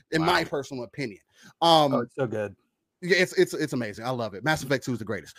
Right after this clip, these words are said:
Speaker 1: But, um,
Speaker 2: Yep, that's the goat. There you go. That's the goat.
Speaker 1: <laughs> But either way, um, for just bring it back, back to Crossfire, it just makes it hard for me to kinda downplay games as they come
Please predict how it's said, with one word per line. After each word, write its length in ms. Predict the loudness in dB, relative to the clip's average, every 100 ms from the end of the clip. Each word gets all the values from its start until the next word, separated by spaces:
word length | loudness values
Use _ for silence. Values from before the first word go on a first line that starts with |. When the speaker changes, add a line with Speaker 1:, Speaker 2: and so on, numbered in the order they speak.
| -8
Speaker 1:
But, 340 | 6 8 8 8
um, 160 | 10
Speaker 2:
Yep, 280 | 10 10 6
that's 200 | 4 2
the 80 | 2
goat. 340 | 8 10 10 6 2
There 180 | 2 4
you 80 | 6
go. 220 | 6 8
That's 200 | 6 2
the 80 | -2
goat. 400 | 0 2 0 -2
Speaker 1:
<laughs> 60 | _ -12 -10 -10 4
But 280 | 10 10
either 180 | 10 6
way, 240 | 8 6 4
um, 380 | 8 8 8 2 -8
for 400 | 2 6 6 6
just 360 | 0 -4 -6 -2
bring 140 | 2 2
it 200 | 0 0
back, 180 | 0 2
back 200 | 0 -2
to 60 |
Crossfire, 600 | -2 -4 -2 -2 0 -2 -6 -18 _ _ _ _ _ _ -2 2
it 80 |
just 180 | 2 0
makes 240 | 2 2 0
it 100 | -6
hard 460 | -2 0 0 -2 -8 -6
for 100 | -2
me 440 | -2 -2 -2 -4
to 160 | -6 -8
kinda 260 | -6 -8
downplay 580 | -6 -4 -4 -4 -6 -6
games 360 | -6 -4 -4 -6
as 80 |
they 100 | -8
come 320 | -10 -8 -8